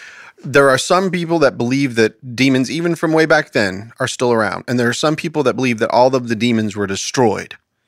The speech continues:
at the end of the age. So there's, there's a mix, right?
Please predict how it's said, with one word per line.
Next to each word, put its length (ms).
at 120
the 120
end 80
of 60
the 160
age. 320
So 160
there's, 400
there's 160
a 60
mix, 500
right? 340